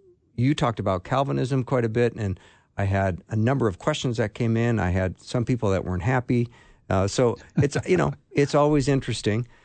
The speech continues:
Um, so I wanna start by setting the stage. I've got a question for you. So let's just say on the table, I have three crayons. I have a red one, a white one,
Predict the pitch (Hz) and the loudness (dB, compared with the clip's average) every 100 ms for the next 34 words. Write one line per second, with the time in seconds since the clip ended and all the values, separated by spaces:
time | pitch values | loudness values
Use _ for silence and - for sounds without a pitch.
0 | _ - 123 139 160 240 294 - 170 165 | _ -4 -2 2 2 2 -2 0 0 0
1 | - 123 - 170 165 135 113 - 127 95 | 0 0 0 0 2 0 -2 -2 0 0
2 | 95 156 131 - - 120 - 92 87 92 | 0 -2 -2 -2 -2 -2 -2 -6 -4 -2
3 | 82 95 - - _ - 147 135 - - | -2 -2 -8 -20 _ -2 2 2 0 -2
4 | 160 240 - 240 - 123 110 113 - _ | -2 0 -2 -6 -2 0 2 0 -6 _
5 | _ _ _ 143 151 139 - 151 131 92 | _ _ _ 0 0 -2 -2 0 0 0
6 | 107 123 - _ 120 110 101 - 156 185 | -2 -6 -14 _ 0 0 -2 -4 -2 -2
7 | - 156 120 82 71 - _ - 95 90 | -2 -2 0 -2 -6 -14 _ -4 -4 -2
8 | 135 185 196 196 208 185 _ _ _ _ | 0 0 2 2 0 -4 _ _ _ _
9 | - 101 143 160 147 143 143 135 | -4 0 0 0 -2 -2 0 -2